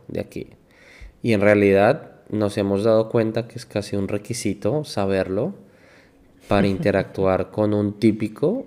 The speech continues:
Speaker 1: eh, tijuanense.
Speaker 2: Ujú. A ver, Lalo, ¿en este año has aprendido alguna palabra nueva?
Speaker 1: ¿Aquí en Tijuana?
Speaker 2: Ujú.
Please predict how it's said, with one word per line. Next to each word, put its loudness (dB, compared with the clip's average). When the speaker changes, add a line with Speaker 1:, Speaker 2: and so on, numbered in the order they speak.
Speaker 1:
eh, -6
tijuanense. -10
Speaker 2:
Ujú. -6
A -4
ver, -2
Lalo, -2
¿en -4
este -6
año -2
has -6
aprendido -6
alguna -4
palabra -4
nueva? -4
Speaker 1:
¿Aquí -8
en -4
Tijuana? -4
Speaker 2:
Ujú. -4